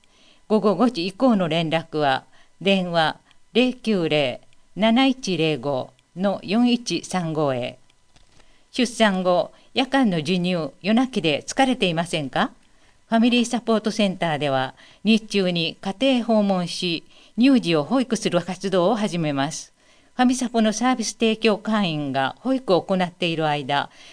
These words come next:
別の部屋で体を休めてリフレッシュしてみてはどうでしょうか。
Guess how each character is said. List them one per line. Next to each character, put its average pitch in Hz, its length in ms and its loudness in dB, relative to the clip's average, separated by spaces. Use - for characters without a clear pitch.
別 233 220 2
の 254 100 4
部 196 80 -2
屋 202 220 2
で 180 300 2
体 233 340 2
を 202 80 2
休 196 280 0
め 175 120 2
て 147 340 -2
リ 202 100 -2
フ 226 100 -4
レ 262 100 2
ッ 254 40 -2
シ 254 100 -4
ュ 220 40 0
し - 80 -8
て 190 100 -2
み 175 120 -4
て 185 120 0
は 196 100 2
ど 175 140 0
う 165 60 0
で 151 120 -2
し 147 120 -6
ょ 135 60 -2
う 123 40 -8
か。 - 280 -6